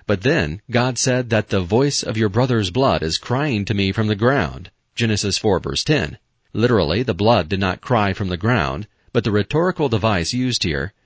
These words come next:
communicates another form of personification found in Scripture to emphasize the killing. As Proverbs eight verses twenty-two through thirty-one describes, poetry and personification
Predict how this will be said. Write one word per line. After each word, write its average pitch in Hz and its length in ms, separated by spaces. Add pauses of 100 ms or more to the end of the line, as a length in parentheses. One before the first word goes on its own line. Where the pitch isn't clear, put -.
communicates 120 580
another 135 240
form 95 320
of 107 140
personification 120 920
found 107 260
in 120 80
Scripture - 480 (240)
to 143 160
emphasize 92 560
the 107 80
killing. 78 400 (640)
As 131 160
Proverbs 135 500
eight 123 220
verses 110 340
twenty-two 123 540
through 113 160
thirty-one 110 460
describes, 90 760 (300)
poetry 156 600
and 110 100
personification 123 880